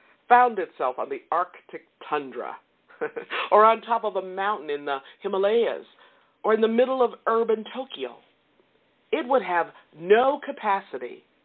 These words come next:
absolutely none, to adapt or thrive." He goes on to say, "In contrast, humans have thrived in all of these environments."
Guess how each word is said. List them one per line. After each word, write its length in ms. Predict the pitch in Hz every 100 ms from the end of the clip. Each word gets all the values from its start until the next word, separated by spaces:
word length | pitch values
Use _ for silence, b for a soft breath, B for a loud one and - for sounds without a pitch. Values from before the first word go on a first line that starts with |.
| -
absolutely 640 | 214 254 - 233 220 196 196
none, 540 | 190 190 170 120 117 B B -
to 100 | 226
adapt 480 | 202 139 131 135 - -
or 140 | 190 185
thrive." 480 | 226 220 185 - - _ _ _ _ _ _ _ B B B
He 80 | 247
goes 240 | 254 247 -
on 260 | 269 320
to 100 | - -
say, 220 | - 135 -
"In 160 | 190
contrast, 520 | 202 - 494 - 156 - - B -
humans 500 | 370 359 175 180 196 _ _ -
have 200 | 247 247
thrived 540 | 220 196 180 190 196
in 140 | 247 247
all 320 | - 247 302
of 80 | 220
these 200 | 147 127
environments." 760 | 123 120 117 104 110 85 _